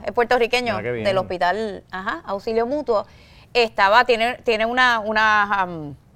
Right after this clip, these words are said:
Speaker 1: eh, columnas espectaculares
Speaker 2: Sobre
Speaker 1: todos
Speaker 2: eso.
Speaker 1: los domingos. Y él salió una
Speaker 2: Ajá.
Speaker 1: este fin de semana.
Speaker 2: Ok.
Speaker 1: Y entonces él estaba hablando
Speaker 2: Ujú.
Speaker 1: que la Organización de la Mundial de la Salud,
Speaker 2: Ujú.
Speaker 1: de la cual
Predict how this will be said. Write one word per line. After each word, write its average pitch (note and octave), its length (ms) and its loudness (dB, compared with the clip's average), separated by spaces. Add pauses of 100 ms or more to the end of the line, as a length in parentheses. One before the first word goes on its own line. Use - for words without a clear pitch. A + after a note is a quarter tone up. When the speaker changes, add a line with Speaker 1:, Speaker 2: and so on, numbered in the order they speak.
(140)
Speaker 1:
eh, A3+ 100 2
columnas A3+ 380 4 (180)
espectaculares F#3+ 680 0 (340)
Speaker 2:
Sobre A2 160 -2
Speaker 1:
todos G3+ 120 4
Speaker 2:
eso. G#3+ 80 4
Speaker 1:
los A3 120 4
domingos. G#3+ 360 -2 (540)
Y B3+ 160 4
él A#3+ 100 4
salió A3+ 320 2
una A#3 380 0
Speaker 2:
Ajá. G#3+ 220 -8
Speaker 1:
este G#3+ 220 -2
fin A3+ 160 -4
de A#3+ 100 -2
semana. F#3 440 -4
Speaker 2:
Ok. A2 120 -8 (260)
Speaker 1:
Y B3 120 2
entonces C4+ 460 4
él G#3+ 320 4
estaba A#3 420 10
hablando B3 540 6 (140)
Speaker 2:
Ujú. A#2 140 -8
Speaker 1:
que C4+ 200 8
la C4 120 10
Organización G#3+ 580 4
de A3+ 120 4
la B3+ 540 8 (100)
Mundial G#3+ 360 0
de B3 80 4
la C4 100 6
Salud, C4+ 360 6
Speaker 2:
Ujú. A#2 300 -8 (100)
Speaker 1:
de A3+ 140 2
la A3 140 6
cual G#3+ 360 4